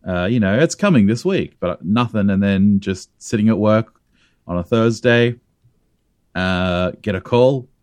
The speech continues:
"Yeah, your, uh, PlayStation's here." And I was, like, so thrown off. I was like, "Uh,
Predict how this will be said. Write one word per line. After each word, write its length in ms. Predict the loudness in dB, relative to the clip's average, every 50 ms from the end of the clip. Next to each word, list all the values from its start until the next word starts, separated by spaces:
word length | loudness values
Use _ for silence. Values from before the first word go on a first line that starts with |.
| _ _
"Yeah, 160 | -2 0 2
your, 320 | 4 4 4 4 4 4 2
uh, 100 | 2 0
PlayStation's 720 | 0 0 -2 -2 0 0 -2 -2 -2 -4 -6 -8 -8 -6
here." 260 | -4 -2 -2 -4 -4 -8 _ _ _ _ _ -10 _ -2
And 80 | 0
I 80 | 2 2
was, 100 | 2 2
like, 300 | 0 0 -2 -2 -6 _ _ _ _ -20 _ _ _ -14
so 340 | -10 -2 2 6 8 8 8
thrown 280 | 6 4 4 4 4 4
off. 100 | 2 0
I 20 |
was 60 | -2
like, 160 | -2 -2 -2 -4
"Uh, 360 | -4 -2 -2 0 -2 -2 -4